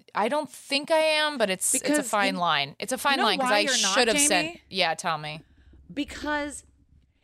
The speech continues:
Speaker 2: if people aren't gonna change and you know for sure there's nothing you can say that will change anything, why go through the
Speaker 1: That's, I think, how
Speaker 2: hassle?
Speaker 1: I feel.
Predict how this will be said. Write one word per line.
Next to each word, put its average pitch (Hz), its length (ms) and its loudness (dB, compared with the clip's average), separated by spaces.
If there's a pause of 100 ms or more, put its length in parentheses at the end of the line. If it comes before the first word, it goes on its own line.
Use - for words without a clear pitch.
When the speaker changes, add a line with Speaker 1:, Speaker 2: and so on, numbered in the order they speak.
(120)
Speaker 2:
if - 220 -6
people 330 320 -2
aren't 370 240 -2
gonna 247 200 -2
change 185 840 -6 (340)
and 202 180 -2
you 208 100 0
know 190 400 0
for 202 220 -4
sure 180 320 -4
there's 175 220 -6
nothing 175 400 -6
you 170 100 -8
can 165 180 -10
say 160 480 -6
that 175 120 -4
will 175 100 -6
change 165 500 -8
anything, 180 540 -8 (160)
why 214 840 -2 (200)
go 180 240 -6
through 170 580 -10 (120)
the - 40 -8
Speaker 1:
That's, 208 220 2
I 202 100 2
think, 175 180 -4
how 170 200 2
Speaker 2:
hassle? - 0 -
Speaker 1:
I 156 120 0
feel. 156 360 -6